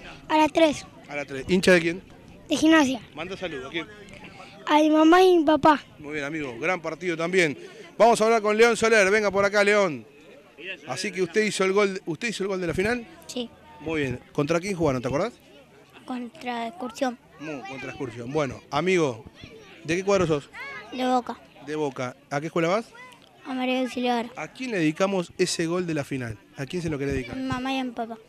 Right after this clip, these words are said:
Speaker 2: Muy bien, amigo, lo felicito para mamá y papá el gol de la final. Eugenio Hernández, para mí una de las figuras. El tipo estaba en el banco, tranquilo, tomando algo, entró, hizo pi, pi, pi, dos goles, se fue, volvió, una asistencia, un fenómeno, ¿no?
Speaker 1: Sí.
Speaker 2: Lo felicito.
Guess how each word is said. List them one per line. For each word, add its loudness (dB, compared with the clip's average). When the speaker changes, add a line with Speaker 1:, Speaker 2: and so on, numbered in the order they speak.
Speaker 2:
Muy -8
bien, -6
amigo, -6
lo -6
felicito -2
para 0
mamá 2
y 2
papá 2
el 4
gol 2
de 0
la 2
final. 4
Eugenio 8
Hernández, 6
para 4
mí 2
una 4
de 8
las 6
figuras. 4
El -4
tipo 0
estaba 4
en 2
el 2
banco, 6
tranquilo, 2
tomando 2
algo, 6
entró, 0
hizo 0
pi, -2
pi, -2
pi, -4
dos 4
goles, 6
se -2
fue, 6
volvió, 8
una 0
asistencia, 0
un 4
fenómeno, 0
¿no? -2
Speaker 1:
Sí. -8
Speaker 2:
Lo -2
felicito. -2